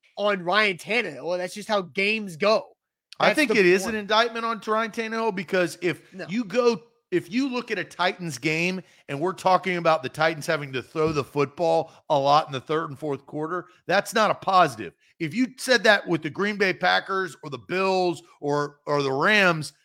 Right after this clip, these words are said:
Speaker 2: that's not a bad thing. They're probably whipping ass. And, uh, that, and that's, that's something that the Titans are gonna have to change this
Speaker 1: You
Speaker 2: year.
Speaker 1: took, you just took that in a, in a way that was completely unintended. <laughs>
Speaker 2: But
Speaker 1: That's
Speaker 2: it's the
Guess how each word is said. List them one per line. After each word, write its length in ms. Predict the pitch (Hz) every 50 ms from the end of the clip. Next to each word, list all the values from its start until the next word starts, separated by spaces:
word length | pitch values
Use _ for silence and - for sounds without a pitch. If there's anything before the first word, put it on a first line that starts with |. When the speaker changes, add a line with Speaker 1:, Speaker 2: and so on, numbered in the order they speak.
| _ _ -
Speaker 2:
that's 280 | 180 220 277 269 -
not 200 | 214 269 285 269
a 40 | 240
bad 380 | 160 226 226 226 220 - - -
thing. 380 | 262 254 226 180 139 113 104 110
They're 120 | 165 208
probably 380 | 196 - 233 247 254 233 214 196
whipping 380 | 175 175 208 208 - 185 175
ass. 520 | 170 180 180 131 73 - - - - - - _ _ _ _ -
And, 120 | 190 190
uh, 140 | 196 196 233 - -
that, 180 | - 302 285 285
and 180 | 311 285 214 - _ _ _ 165 156 -
that's, 440 | 277 294 320 320 - - - 392 339
that's 260 | 254 254 302 349 339 -
something 240 | 403 415 403 403
that 80 | 370 339
the 80 | 294 247
Titans 340 | - 247 247 277 262 220
are 80 | 247 262
gonna 140 | 220 269 254
have 260 | 226 240 262 247 -
to 140 | - 254 240
change 520 | - - - 247 277 330 370 349 226 160 147
this 200 | 170 170 147 165
Speaker 1:
You 100 | 202 165
Speaker 2:
year. 80 | 113 208
Speaker 1:
took, 160 | 269 254 -
you 180 | - 214 233 262
just 280 | 277 349 - - -
took 200 | - 240 240 240 -
that 260 | 214 196 185 180 - - -
in 160 | 180 180 180
a, 160 | 175 165 160 156
in 140 | 180 175 170
a 220 | 165 156 143 135
way 540 | 127 135 147 156 180 196 196 202 208 208 190
that 220 | 156 175 180 175
was 240 | 170 170 165 143 -
completely 920 | - - 190 175 147 - - - 190 196 202 202 190 190 185 180 175 170
unintended. 720 | 156 160 165 165 165 156 151 143 - 147 139 135 110 101 101 _ _
<laughs> 20 | - - - _ _ _ _ _ _ _ _ _ _ _ - 220 - - -
Speaker 2:
But 140 | - 208 233
Speaker 1:
That's 120 | 254 208 233
Speaker 2:
it's 60 | 208
the 40 | 202